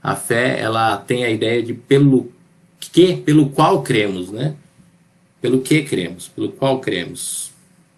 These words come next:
Ela tem a ideia de acreditar. Então, nós acreditamos em alguém.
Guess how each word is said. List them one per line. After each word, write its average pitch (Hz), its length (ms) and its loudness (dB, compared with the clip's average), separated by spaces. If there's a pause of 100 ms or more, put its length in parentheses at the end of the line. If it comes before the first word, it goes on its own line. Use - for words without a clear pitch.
(540)
Ela 98 180 -6
tem 117 220 -2
a 110 60 0
ideia 117 260 0
de 123 100 -2
acreditar. 117 800 -6 (560)
Então, 98 160 -12
nós 98 200 -8
acreditamos 107 1080 -6 (500)
em 95 160 -4
alguém. 85 420 -4